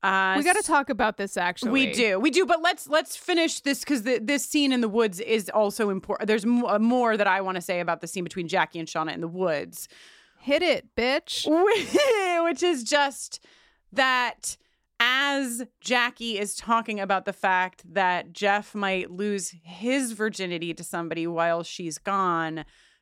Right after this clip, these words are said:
Speaker 1: Shauna is, like, clutching the side of the tree with the weight of her own guilt. And
Speaker 2: Mm.
Speaker 1: Jackie is like, "Oh no, are you hungry?" And Jackie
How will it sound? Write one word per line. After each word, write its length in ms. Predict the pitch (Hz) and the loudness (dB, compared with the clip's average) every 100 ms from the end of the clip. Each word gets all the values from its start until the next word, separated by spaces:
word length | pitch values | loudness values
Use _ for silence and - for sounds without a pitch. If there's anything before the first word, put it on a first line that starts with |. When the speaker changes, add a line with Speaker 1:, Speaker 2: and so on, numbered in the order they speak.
| - | -12
Speaker 1:
Shauna 600 | - - 226 214 214 196 | -4 2 4 4 2 0
is, 160 | 202 | -2
like, 360 | 180 185 175 - | 2 2 0 -6
clutching 680 | - - 220 214 214 196 175 | -6 0 0 0 -4 -2 -2
the 100 | 180 | -2
side 380 | - 180 175 | 2 2 2
of 180 | 175 156 | -2 -6
the 60 | 170 | -8
tree 640 | - - 208 180 165 160 - 170 - | -8 -6 -4 -2 -2 -2 -4 -10 -6
with 220 | 185 170 | -6 -4
the 380 | 170 175 165 156 | -4 -2 -2 -4
weight 360 | 156 170 180 135 | -2 -4 -4 -6
of 140 | 165 | -6
her 160 | 175 - | -6 -4
own 320 | 170 160 143 | -4 -4 -6
guilt. 540 | 180 165 143 139 - - - - - _ - | -2 0 0 -4 -10 -14 -20 -20 -20 _ -2
And 420 | 190 180 180 170 - | 2 2 -2 -6 -8
Speaker 2:
Mm. 140 | 202 | -8
Speaker 1:
Jackie 800 | 196 196 196 214 220 - 175 175 | 0 2 4 2 -2 -10 -8 -6
is 200 | 185 170 | -8 -6
like, 280 | 170 170 170 | -2 -2 -2
"Oh 160 | 190 202 | -4 -4
no, 460 | 208 240 269 262 214 | -2 -2 0 0 0
are 120 | 214 | -2
you 100 | 220 | -4
hungry?" 680 | 170 226 220 220 254 277 277 | -8 -6 -6 -4 -2 0 0
And 180 | 214 202 | 0 2
Jackie 360 | 202 208 226 | 0 0 -8